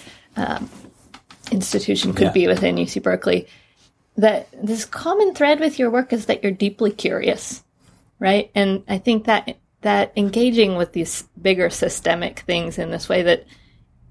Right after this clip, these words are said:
Speaker 1: is actually authentically curious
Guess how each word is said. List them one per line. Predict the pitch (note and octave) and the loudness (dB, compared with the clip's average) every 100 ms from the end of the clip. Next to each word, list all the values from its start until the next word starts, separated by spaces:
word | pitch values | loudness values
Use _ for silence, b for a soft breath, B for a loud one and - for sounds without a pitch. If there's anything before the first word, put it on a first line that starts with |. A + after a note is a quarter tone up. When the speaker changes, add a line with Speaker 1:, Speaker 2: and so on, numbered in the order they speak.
| - - - | -20 -14 -2
Speaker 1:
is | G#3 - | -2 0
actually | B3+ - A#3+ A3 | -2 0 0 2
authentically | G3 - F#3 G#3 G3+ - F3 | 0 0 -4 -2 -4 -4 -8
curious | - E3 E3 F3+ G#3 - | -8 -6 -2 -2 -4 -10